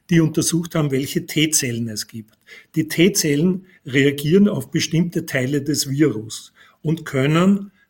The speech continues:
damit für Immunität sorgen. Und es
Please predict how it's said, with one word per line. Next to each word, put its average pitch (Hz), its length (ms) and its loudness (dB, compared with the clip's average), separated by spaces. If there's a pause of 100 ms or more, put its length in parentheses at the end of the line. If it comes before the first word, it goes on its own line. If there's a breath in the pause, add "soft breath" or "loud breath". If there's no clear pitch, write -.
(200 loud breath)
damit 147 640 -2 (180)
für 170 200 2
Immunität 147 720 0
sorgen. 113 540 -6 (680 loud breath)
Und 156 320 0
es - 300 2